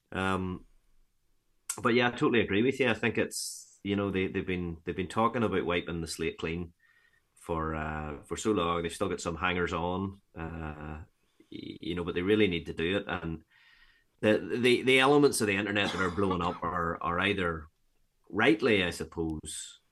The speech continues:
Henry Cavill fans who liked him in the role, but there's also that, that sort of toxic element of the, of D C fandom that, that are now sort of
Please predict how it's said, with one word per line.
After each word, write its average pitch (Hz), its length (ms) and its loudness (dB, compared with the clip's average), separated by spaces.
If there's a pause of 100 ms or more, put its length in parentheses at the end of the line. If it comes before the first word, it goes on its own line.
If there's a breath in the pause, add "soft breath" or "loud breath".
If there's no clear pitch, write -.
(120)
Henry 80 400 -8
Cavill 85 340 -4
fans 82 220 -2
who 78 80 -4
liked 78 220 -8
him 80 80 -4
in 76 60 -6
the 78 80 -6
role, 78 220 -6
but 82 120 -4
there's 85 160 -2
also 90 280 -2
that, 78 260 -4 (380)
that 76 180 -8
sort 80 160 -10
of 78 80 -10 (880 loud breath)
toxic 87 400 -4
element 90 420 -2
of 85 160 -8
the, 80 260 -6 (1000)
of 80 140 -8
D 87 120 0
C 85 200 -4
fandom 82 440 -2
that, 76 120 -6 (140)
that 82 180 -6
are 82 60 -2
now 82 320 0
sort 80 200 -4
of 78 200 -8